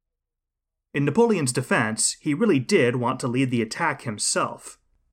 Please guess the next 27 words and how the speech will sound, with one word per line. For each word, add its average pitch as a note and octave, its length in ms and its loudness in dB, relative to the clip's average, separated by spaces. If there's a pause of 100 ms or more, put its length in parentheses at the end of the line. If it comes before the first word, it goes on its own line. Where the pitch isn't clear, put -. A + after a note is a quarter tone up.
(120)
but A#2+ 300 0
no F#3 180 2
one C#3+ 160 2
on C3+ 140 2
his A2+ 180 -2
staff C3 640 0
wanted A#2+ 260 0
to A#2 120 -4
explain B2+ 520 2
to B2+ 140 -4
Paris B2+ 680 -2
why B2+ 260 0
they C3 120 -2
had B2 120 -2
allowed A#2+ 480 0
their A2 120 -2
general A2+ 560 -2
to A2+ 240 -4
throw C3+ 320 0
his A#2 180 2
life C3 320 -2
away - 480 -8
in A#2 160 -6
such C3 120 -8
a C3+ 60 -6
pointless A#2+ 520 -4
stunt. A#2 520 -4